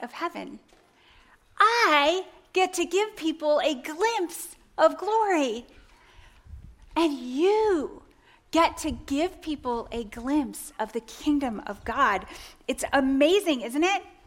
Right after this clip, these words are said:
It's actually our job description. You heard about that in baptism earlier, right? Because one of the most important teachings that Jesus gave, where he was really te-, digging down and teaching us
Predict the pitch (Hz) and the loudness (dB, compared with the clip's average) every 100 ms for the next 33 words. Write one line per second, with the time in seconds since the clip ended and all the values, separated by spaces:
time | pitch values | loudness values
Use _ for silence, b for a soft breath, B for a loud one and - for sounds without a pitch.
0 | B B B B - 277 - 285 330 - | B B B B 0 0 2 2 2 0
1 | 392 392 349 320 320 254 339 381 381 370 | 0 0 6 6 6 4 4 4 4 -6
2 | - 311 - 247 185 202 - 254 240 302 | -6 -6 -4 -4 -4 -6 -6 -6 -4 -2
3 | 320 285 285 294 - - 262 285 285 339 | 4 2 4 0 0 -2 -2 -2 -4 -6
4 | - 294 262 220 214 208 196 190 196 202 | -8 -8 -8 -6 -4 -4 -4 -4 0 0
5 | 294 370 - - b b b b b b | 0 -4 -12 -20 b b b b b b
6 | 311 330 285 262 - B B B 240 294 | -4 -2 -2 -4 -12 B B B 0 4
7 | 392 392 311 285 302 311 269 - 285 311 | 4 4 2 2 0 -2 -8 -6 -4 -4
8 | 339 285 302 277 277 233 220 - - 247 | -4 -4 -4 -6 -6 -4 -4 -6 -8 -8
9 | 254 240 240 233 180 143 - B - 226 | -8 -4 -2 0 -2 -8 -16 B -4 -4
10 | - 294 349 302 214 202 220 285 330 339 | -2 0 0 -2 -6 -10 -6 -2 -2 -2
11 | 339 359 B B _ _ _ _ - - | -4 -6 B B _ _ _ _ -16 -8
12 | 285 - 220 294 349 427 294 240 226 226 | -8 -8 -6 -6 -6 -2 2 4 2 -2
13 | - 240 - 311 294 226 185 | -6 -8 -4 -6 -4 -6 -6